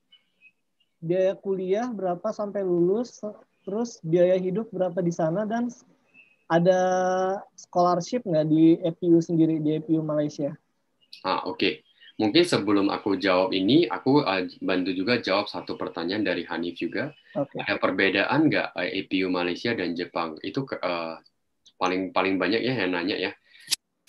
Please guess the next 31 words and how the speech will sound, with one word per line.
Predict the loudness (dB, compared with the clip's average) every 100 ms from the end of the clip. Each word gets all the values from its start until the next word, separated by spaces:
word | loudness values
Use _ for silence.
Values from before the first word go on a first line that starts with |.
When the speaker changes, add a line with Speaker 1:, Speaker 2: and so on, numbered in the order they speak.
| -12 -2
Speaker 2:
Jadi, | 4 4 4
eh, | 0
beda, | 2 2 2 0 -2 -4
kita | -2 -2
beda | -2 0 0 -2
entity | -4 -4 -4 -4
sama | -4 -6
sekali. | -6 -2 0
Mungkin | 0 -2 -2
kalian | -2 -4 -4
udah | -4
pernah | -6 -6
dengar, | -6 -4 -4 -6 -14 _ _ -8
eh, | -6 -2
Ritsumeikan | -4 -4 -6 -4 -4 -2 -2 -2
Asia | -4 -4 -6
Pacific | -8 -10 -10 -8 -6
Uni. | -6 -4 -6 _ _ _ _ -10
Dan | -4 -4 -6 _ -20 -8
dari | 0 2 2
aku | 0 -4
pribadi | -4 -2 0 0
hari | 0 -2
ini | -2 -2
Asia | -2 -2 -4 -4
Pacific | -6 -6 -6 -6
Uni | -6 -4 -4
of | -4 -8 -6
Technology | -8 -8 -8 -8 -8
and | -6 -8
Innovation. | -8 -8 -6 -6 -8